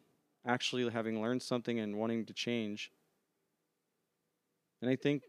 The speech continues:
whether they apologize or not, we should forgive them. Because again, those emotions probably come from a, a place of hurt or something real. And in order to actually change them,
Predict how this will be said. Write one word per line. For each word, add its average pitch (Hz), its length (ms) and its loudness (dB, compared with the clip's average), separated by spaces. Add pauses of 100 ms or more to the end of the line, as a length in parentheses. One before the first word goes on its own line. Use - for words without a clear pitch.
whether 131 340 8
they 131 160 8
apologize 120 580 4
or 110 60 -4
not, 123 260 2
we 123 80 4
should 113 220 -4
forgive 113 360 0
them. 113 280 0 (880)
Because 127 280 0
again, 131 300 0
those 120 180 0
emotions 117 500 0
probably 120 420 2
come 131 300 -2
from 117 260 -4
a, 110 280 -6 (760)
a - 40 -14
place 131 280 0
of 107 160 -4
hurt 127 280 0
or 110 120 -6 (180)
something 135 400 -2
real. 110 380 0 (1200)
And 123 400 0
in 123 160 0
order 143 220 4
to 127 80 4
actually 120 460 0
change 131 400 -2
them, 110 360 -4